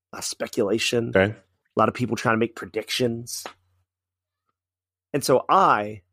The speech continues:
Speaker 1: have come to this podcast with a cell phone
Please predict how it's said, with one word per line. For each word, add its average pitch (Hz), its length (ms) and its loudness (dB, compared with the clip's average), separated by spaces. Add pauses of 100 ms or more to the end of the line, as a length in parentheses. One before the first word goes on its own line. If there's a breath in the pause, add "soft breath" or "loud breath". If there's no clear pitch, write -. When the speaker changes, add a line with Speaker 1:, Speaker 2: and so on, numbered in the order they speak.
(260)
Speaker 1:
have - 180 -18
come 143 260 -2
to 131 60 0
this 123 180 -2
podcast - 920 -10 (1400)
with 104 140 -10
a 90 80 -10
cell 151 360 2
phone 135 520 2